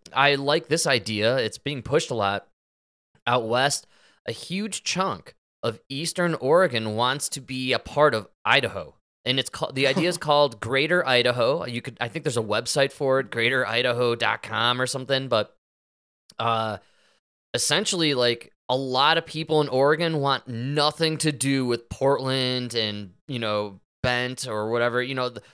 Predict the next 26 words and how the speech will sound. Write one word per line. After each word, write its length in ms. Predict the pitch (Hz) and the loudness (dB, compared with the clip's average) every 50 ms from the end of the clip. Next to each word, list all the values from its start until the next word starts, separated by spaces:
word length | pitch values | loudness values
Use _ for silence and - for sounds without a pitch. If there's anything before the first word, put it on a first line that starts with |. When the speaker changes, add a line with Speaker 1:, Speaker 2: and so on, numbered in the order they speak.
| _ _ - | _ _ 2
Speaker 1:
the 120 | 165 170 | 2 4
hippie 420 | 165 180 214 220 214 - 190 170 - | 4 2 0 -2 -4 -4 -6 -4 -2
section 480 | - - 175 156 156 - - 165 139 | -2 0 0 0 0 -2 -2 -2 -2
of 100 | 131 123 | -2 0
Oregon, 420 | 131 131 135 139 139 147 151 151 147 | 0 2 2 2 2 0 -2 -2 -2
uh, 200 | 127 120 117 104 | -2 -4 -4 -2
along 300 | 123 120 120 123 135 131 | -2 0 0 0 0 -2
the 60 | 120 | -6
coast. 380 | - - 123 117 135 156 - - _ _ _ _ _ _ - | -4 -2 0 0 0 0 -4 -8 _ _ _ _ _ _ 0
They 120 | - 147 | 2 2
basically 380 | 160 165 170 170 165 - 156 151 | 4 4 4 4 2 2 0 2
wanna 180 | 147 147 139 135 | 2 2 0 0
say, 280 | - 139 135 135 127 | 0 2 4 4 2
Speaker 2:
Yeah. 80 | 110 117 - | 2 0 -2
Speaker 1:
"Good 220 | - 156 175 160 | 0 0 0 2
luck 220 | 156 - - - | 2 2 2 2
with 120 | 165 156 - | 0 -2 0
your 160 | 131 139 127 | 0 -2 -2
own 220 | 120 127 139 143 147 | 0 -2 -2 -2 0
state 440 | - - - - 135 131 143 143 127 | -2 -2 -2 -2 -2 -2 -2 -4 -4
and 60 | 127 | -4
your 140 | 120 127 131 | -2 -2 0
own 160 | 147 143 131 | -2 -2 -2
bullshit, 540 | 127 135 139 147 - - 165 160 160 160 - | -2 -2 -2 -2 0 2 2 2 2 2 0
and, 340 | 135 127 123 123 120 120 | -2 -2 -2 -2 -2 0
uh, 460 | 120 117 113 113 113 110 110 110 110 | 0 0 2 2 2 2 2 0 -2